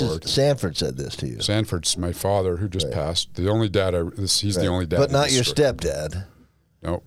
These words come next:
Speaker 1: said that to you. Okay.
Speaker 2: Nope. I've kinda
Speaker 1: Making
Speaker 2: haven't had
Speaker 1: sure.
Speaker 2: much to do with him since I went to Florida.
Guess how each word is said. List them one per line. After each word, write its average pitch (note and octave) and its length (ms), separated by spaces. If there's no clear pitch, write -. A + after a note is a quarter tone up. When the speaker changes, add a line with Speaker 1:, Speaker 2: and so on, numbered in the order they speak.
Speaker 1:
said C#2 260
that C2 160
to D#2 100
you. C#2 100
Okay. D2 220
Speaker 2:
Nope. D#2+ 200
I've - 100
kinda C#3+ 160
Speaker 1:
Making G#2+ 60
Speaker 2:
haven't F#2 180
had F2+ 140
Speaker 1:
sure. F2+ 80
Speaker 2:
much F#2 240
to F#2 100
do E2+ 140
with E2 140
him D#2+ 200
since - 260
I E2 80
went D2+ 200
to - 60
Florida. - 420